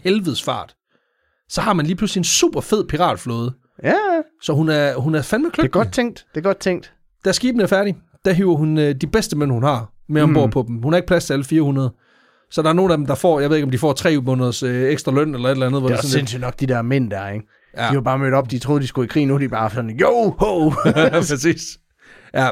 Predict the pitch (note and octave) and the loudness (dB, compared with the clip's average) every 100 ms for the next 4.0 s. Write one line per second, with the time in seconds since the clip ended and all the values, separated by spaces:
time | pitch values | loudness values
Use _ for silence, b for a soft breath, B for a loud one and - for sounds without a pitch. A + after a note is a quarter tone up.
0 | - D#3 D3 E3 D#3+ E3+ E3 - G#3+ C#3+ | 0 0 2 0 2 0 0 0 -2 0
1 | D#3 F#3 F3 B2+ A#2+ A#2 B2 B2+ C#3 B2 | -2 -2 -2 -2 -4 -4 -4 -4 -2 -2
2 | - B B B B B B B B B | -4 B B B B B B B B B
3 | B _ _ _ _ _ _ _ - | B _ _ _ _ _ _ _ -2